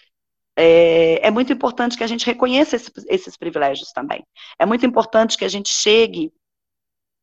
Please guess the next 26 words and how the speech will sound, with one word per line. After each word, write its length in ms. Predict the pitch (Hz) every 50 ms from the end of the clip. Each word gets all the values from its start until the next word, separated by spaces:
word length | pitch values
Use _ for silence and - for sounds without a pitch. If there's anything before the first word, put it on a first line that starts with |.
| _ _ _ _ _ _ _ _ -
na 160 | 196 196 208
discussão 840 | 220 214 226 220 - - 214 202 - - - 196 196 208 214 220 220 202
dos 180 | 180 170 165
direitos 500 | - - 156 160 156 156 - - 143 -
humanos, 500 | 151 143 151 165 190 202 208 196 175 190
entendendo 1160 | 208 220 214 - 226 226 233 214 196 170 156 185 190 208 220 233 233 226 208 170 170 151 - - _ _ _ _ _ _ _ _ _ _ _ _ _
as 240 | - 202 208 185 175
diferenças 680 | - 233 - - - 196 196 202 226 254 247 - 233 226
sociais, 1000 | - - 202 196 - - - 165 160 165 175 180 190 185 170 165 165 - - - _ _ _ _ _ _ _ _ _ _ _ _ -
as 440 | 180 196 196 190 - - - - -
desigualdades 880 | 190 175 - 247 240 247 226 220 226 214 208 190 190 190 202 202 202 -
sociais, 680 | - 180 175 - - - 165 160 170 170 165 165 165 165
as 200 | 180 180 160 156
desigualdades 840 | - 202 202 - 233 214 226 220 220 214 214 220 220 240 220 196 185
de 100 | - 226
condição, 760 | - - 214 208 208 202 - - - 185 180 180 185 185 180 175
de 140 | - 202
voz, 480 | 170 156 - 175 185 190 185 185 185 180
de 80 | - 196
oportunidade, 840 | 190 - - - - - 185 185 180 175 170 180 180 180 175 -
de 100 | - 185
visibilidade 1040 | 180 202 196 196 196 175 175 170 170 165 - 170 175 185 202 208 208 202 - 170 -
que 120 | - 247
existem 420 | 269 226 226 254 285 - - 277 254
nesse 240 | 240 247 240 -
espaço, 580 | 233 - - - 190 190 185 190 - - - -